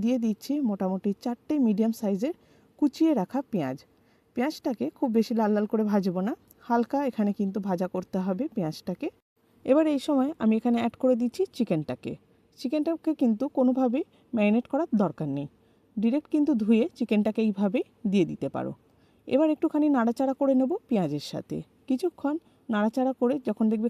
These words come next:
কালারটা প্রায় চেঞ্জ হয়ে এসছে, তখন দিয়ে দিতে হবে বেসিক কিছু মশলা। তার মধ্যে প্রথমে দিয়ে দিচ্ছি, উম, স্বাদ মতো কিছুটা নুন, দিয়ে দেবো এর মধ্যে কিছুটা হলুদ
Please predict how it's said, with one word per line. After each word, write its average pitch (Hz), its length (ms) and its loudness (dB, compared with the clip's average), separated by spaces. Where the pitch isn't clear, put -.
কালারটা 214 340 0
প্রায় 233 200 0
চেঞ্জ 262 160 2
হয়ে 277 200 2
এসছে, - 220 -6
তখন 262 220 0
দিয়ে 277 200 0
দিতে 302 240 0
হবে 220 200 2
বেসিক 226 340 0
কিছু 240 160 -2
মশলা। 156 380 -2
তার 277 160 2
মধ্যে 320 240 0
প্রথমে 277 320 2
দিয়ে 262 160 2
দিচ্ছি, 262 220 0
উম, 196 220 0
স্বাদ 196 260 2
মতো 220 220 2
কিছুটা 226 320 -2
নুন, 226 160 4
দিয়ে 247 280 2
দেবো 285 180 2
এর 214 160 4
মধ্যে 190 220 0
কিছুটা 226 320 0
হলুদ 269 300 6